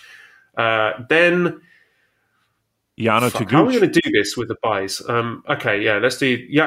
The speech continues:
Speaker 1: uh, Yano Taichi.
Speaker 2: Oh, you do
Speaker 1: Again,
Speaker 2: Taichi.
Speaker 1: that one, that one's quite tricky 'cause you never know with Yano. But I think, I mean, I believe Taichi went out very early on last year, so I'm gonna pick Taichi to win this one.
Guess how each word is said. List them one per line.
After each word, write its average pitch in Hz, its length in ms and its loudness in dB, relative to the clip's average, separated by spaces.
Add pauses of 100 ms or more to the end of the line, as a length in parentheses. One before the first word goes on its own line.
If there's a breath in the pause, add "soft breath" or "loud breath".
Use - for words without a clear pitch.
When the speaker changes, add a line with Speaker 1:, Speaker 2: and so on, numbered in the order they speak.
(100)
Speaker 1:
uh, 131 300 2
Yano 170 340 4
Taichi. 123 840 0 (260)
Speaker 2:
Oh, 110 60 2
you 104 100 2
do 104 160 -6
Speaker 1:
Again, 117 280 0
Speaker 2:
Taichi. - 20 -6
Speaker 1:
that 123 140 0
one, 135 240 2
that 127 100 0
one's 123 140 -4
quite - 220 -2
tricky - 200 -14
'cause - 160 -14
you 123 80 -6
never 139 160 2
know 120 160 0
with 101 140 -6
Yano. 101 320 -4
But 113 160 0
I - 20 0
think, 127 380 -4 (580)
I - 20 -14
mean, 123 200 -8 (120)
I 135 60 -4
believe 180 380 -2
Taichi - 360 -4
went 107 200 -4
out 101 240 -6 (160)
very 110 300 -6
early 98 200 -8
on 98 140 -12
last 95 240 -12
year, 104 80 -12
so 107 120 -8
I'm 104 80 -6
gonna 117 140 -8
pick - 220 -6
Taichi 110 320 -4
to 110 80 -12
win 95 140 -10
this - 180 -16
one. - 100 -20